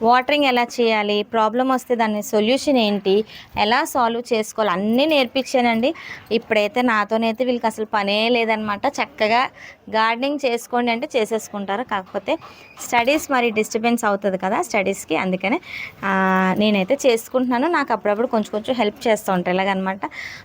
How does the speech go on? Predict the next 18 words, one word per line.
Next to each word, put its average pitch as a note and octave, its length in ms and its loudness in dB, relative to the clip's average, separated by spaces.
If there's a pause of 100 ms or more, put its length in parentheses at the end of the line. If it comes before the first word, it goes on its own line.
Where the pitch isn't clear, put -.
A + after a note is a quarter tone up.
(140)
So C#4 80 6
వీడియో D4 320 4
అనేది D4+ 220 2
ఇదండి. C#4 380 2 (200)
పిల్లలకు C4+ 300 2
కూడా C4 160 2
ఇంట్లోనే A#3 420 2 (460)
చక్కగా A#3 360 0 (100)
మొక్కల C4 380 0
వైపు A3 300 -2
అంటే G#3+ 220 -2
గార్డెనింగ్ G#3+ 560 -2
వైపు A3 380 -2 (360)
కొంచెంగా E4+ 640 2
ఇంట్రెస్ట్ B3 440 0
వచ్చేటట్టు G#3+ 500 0
మీరు C#4+ 200 2
ఏదైనా G3 300 2